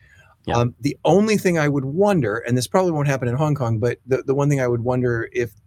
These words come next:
Speaker 2: this were to come up in the United States, is if somebody who didn't have children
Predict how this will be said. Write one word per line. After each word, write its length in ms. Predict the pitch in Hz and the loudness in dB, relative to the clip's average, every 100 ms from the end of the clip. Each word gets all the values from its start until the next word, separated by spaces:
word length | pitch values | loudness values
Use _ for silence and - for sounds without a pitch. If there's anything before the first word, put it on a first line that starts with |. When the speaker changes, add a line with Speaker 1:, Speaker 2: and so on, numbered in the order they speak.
| _ 123 120 120 | _ -20 -20 -8
Speaker 2:
this 280 | 123 127 - | 0 0 0
were 120 | 123 | -6
to 100 | - | -8
come 180 | 117 123 | -8 -6
up 120 | 110 | -6
in 80 | 110 | -8
the 60 | 113 | -10
United 360 | 110 101 95 | -6 -8 -8
States, 420 | - 196 147 - - - - - | 0 2 2 -2 -14 -20 -12 0
is 160 | 160 | 2
if 100 | 165 | 2
somebody 360 | 151 170 156 143 | 2 2 2 2
who 120 | 135 | 0
didn't 260 | 123 226 208 | -2 -2 0
have 160 | 160 | 0
children 460 | - 226 190 120 | 0 0 2 2